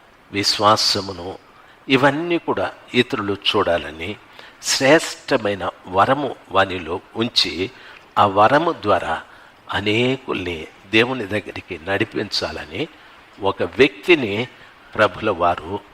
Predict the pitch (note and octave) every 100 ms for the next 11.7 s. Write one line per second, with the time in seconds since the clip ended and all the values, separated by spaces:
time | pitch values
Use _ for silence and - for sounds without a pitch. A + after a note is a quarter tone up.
0 | - A#2+ A#2 G2 F2 - E2 - - -
1 | - - - - - - - - - _
2 | G#2+ - A#2+ G#2 C3 - - F3 C#3+ G#2
3 | C3+ - - - A2 G2+ G2+ F2+ F#2+ G#2+
4 | C3+ - B2 C3+ A2+ G2 - F#2 - E2+
5 | E2+ E2 - - - - - - - -
6 | F3 F#3 - G#2 - F2+ D2+ - - -
7 | A2+ D3 D3 A2+ G2 E2+ F2+ - - -
8 | _ - G2 F2+ - - B2 - - -
9 | - - - - - - - B2+ D#3+ D#3
10 | F2+ C2 - - _ - F#2+ G#2 A2 G#2+
11 | - G#2 E2+ E2 E2+ -